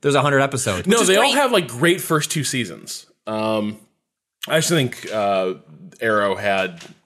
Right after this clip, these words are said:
Speaker 2: some interesting arcs in, in later seasons. But this show is pretty cool 'cause it is, uh, also based off of, it looks like it's taking a lot of its cues from the Greg Ruc-, Greg Rucka, J H Williams, uh, Batwoman run, which, um,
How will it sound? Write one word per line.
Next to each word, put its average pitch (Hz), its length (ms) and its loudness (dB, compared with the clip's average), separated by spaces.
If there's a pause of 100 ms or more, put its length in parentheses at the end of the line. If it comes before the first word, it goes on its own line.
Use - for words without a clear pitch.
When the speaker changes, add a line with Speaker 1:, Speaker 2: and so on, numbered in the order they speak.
(140)
Speaker 2:
some 110 240 -6
interesting 95 580 -8
arcs 95 320 -6
in, 95 120 -12
in 95 180 -10
later 90 240 -6
seasons. 92 440 -10 (340)
But 175 100 0
this 226 80 2
show 247 180 4
is 220 100 4
pretty 214 260 -2
cool 185 260 2
'cause 151 180 -6
it 135 80 -2
is, 139 220 -2
uh, 117 260 4
also 120 400 0
based 113 420 -2
off 101 300 -6
of, 98 400 -2 (420)
it 143 80 -4
looks 185 200 2
like 208 80 4
it's 180 100 0
taking 160 240 0
a 127 60 0
lot 117 160 4
of 120 80 2
its 117 100 -6
cues 123 400 -2
from 107 220 -4
the 104 220 -4
Greg 104 320 -4
Ruc-, 107 580 -6
Greg 131 240 -2
Rucka, 117 500 -2 (100)
J 113 180 -2
H 107 260 -4
Williams, 104 600 -8 (200)
uh, 98 280 -6
Batwoman 104 480 -4
run, 113 360 -4 (640)
which, 107 480 -4
um, 98 520 -4